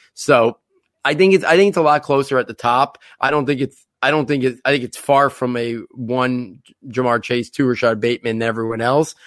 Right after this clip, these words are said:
I think the Alabama guys, I think Terrace Marshall continues to catapult himself into that mix. I'm right there with you. The six that you mentioned are, are my top six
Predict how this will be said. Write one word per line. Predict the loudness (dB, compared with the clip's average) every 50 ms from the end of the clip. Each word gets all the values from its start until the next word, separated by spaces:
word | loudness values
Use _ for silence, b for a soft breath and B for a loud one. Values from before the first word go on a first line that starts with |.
| B B B
I | 0 2
think | 2 2 0 -2
the | -2 0
Alabama | 2 2 2 2 0 0 0 -2 -2 -2
guys, | -2 0 0 0 -2 -4 -4 -4
I | -6 -4
think | -4 -4 -4
Terrace | -2 -2 -2 -2 -4 -4
Marshall | -4 -4 -4 -4 -6 -10
continues | -10 -10 -10 -8 -6 -4 -4 -4 -6 -6 -6
to | -4 -4 -4 -4 -4
catapult | -4 -2 -2 -2 -2 -4 -4 -6 -6
himself | -6 -8 -4 0 0 0 0 -2
into | -8 -12 -12 -8 -4
that | -4 -4 -4 0
mix. | 2 2 2 0 -2 -10 -20 B B B B B B
I'm | 0 2 4
right | 4 2 2
there | 2 2 2
with | 4 2 2 0 0
you. | -2 -4
The | -4
six | -4 -4 -4 -4 -4 -4 -4
that | -6 -4
you | -2 -2 -2 0
mentioned | 0 -2 -2 -4 -2 -2 -2 -2 -2 -4 -6 _ b b b b
are, | b 0 2 2 2 0 0
are | 0 0
my | 0 2 2 0 0
top | 0 0 0 0 0 0
six | -4 -6 0 0 0 0 0 -4 -14 -10